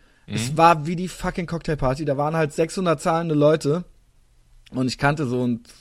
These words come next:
Speaker 1: Es war Klassentreffen.
Speaker 2: Es war ultra das Klassentreffen aus allen Ehren, äh, meines Lebens, Ä-, Ära-, Äras, Ehren. Ähm,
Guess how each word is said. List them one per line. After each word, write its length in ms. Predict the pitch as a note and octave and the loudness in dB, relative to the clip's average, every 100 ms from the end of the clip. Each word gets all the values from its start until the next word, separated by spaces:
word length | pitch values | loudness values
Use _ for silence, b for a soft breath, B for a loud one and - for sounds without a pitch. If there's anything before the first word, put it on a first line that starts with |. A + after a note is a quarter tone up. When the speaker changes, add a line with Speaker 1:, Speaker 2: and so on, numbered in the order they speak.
| - G2 | -14 -8
Speaker 1:
Es 120 | - | 0
war 140 | G#2 | 0
Klassentreffen. 760 | - - G2+ G2+ - F2 F2+ F2+ _ - | 0 2 2 2 -4 -6 -8 -14 _ -4
Speaker 2:
Es 160 | B2+ D3+ | -2 4
war 280 | D#3 - - | 4 4 8
ultra 380 | D#3+ E3 E3 | 8 8 6
das 180 | D3 C#3+ | 4 4
Klassentreffen 640 | D#3 C#3+ D3 C#3 C3 C#3 D3 | 2 0 0 -4 -4 -4 -4
aus 260 | C#3 C#3 _ | -2 -4 _
allen 360 | D3+ D#3+ E3+ E3 _ - - _ _ _ _ - | 0 0 0 -6 _ -20 -20 _ _ _ _ 4
Ehren, 520 | D3+ E3 C#3 C#3 F3 - _ _ - | 8 8 6 0 -2 -8 _ _ -2
äh, 200 | C3+ C#3+ | 2 2
meines 380 | C#3 C3+ C#3 - | 2 0 -2 0
Lebens, 600 | D3 E3 C#3 D#3+ - - _ | 4 4 2 -2 -10 -20 _
Ä-, 220 | - C3 - | -2 -2 -2
Ära-, 360 | C3+ C3+ C3 - - | 0 2 2 -4 0
Äras, 540 | C3+ C#3 A2+ D3+ - | 2 4 2 0 -2
Ehren. 480 | - B2+ C3 A#2+ D3+ B B B B B - | -2 2 4 2 0 B B B B B 2
Ähm, 420 | D#3 D#3+ D#3+ D#3 | 6 6 4 -4